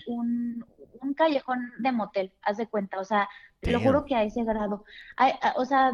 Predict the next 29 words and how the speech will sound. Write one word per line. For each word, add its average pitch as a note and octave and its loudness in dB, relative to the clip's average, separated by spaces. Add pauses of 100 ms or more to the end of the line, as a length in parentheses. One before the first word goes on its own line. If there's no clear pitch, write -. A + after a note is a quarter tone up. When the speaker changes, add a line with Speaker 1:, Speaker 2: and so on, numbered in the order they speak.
Speaker 1:
de C4 4
verdad C#4 0
yo E4+ -4
creo D#4 -10
que D#4 -8 (360)
ahí B3 2
falta C4+ -2 (840)
un A#3 -4
poquito D4 0
de, G3+ -4 (200)
de G#3+ 0
por A3 0
parte A#3+ 2
de E4 0
Guanajuato, A3 -4 (400)
de B3 0
empezar C#4 4
a F#4 4
reivindicar C4+ -2
un E4 -8
poquito D4+ -4
más C#4 0
el A#3 -2
sentido A#3+ -2
que B3+ -2
tiene A#3 -6 (100)
el, G3 2
el G3 -2
Cervantino. G3 -4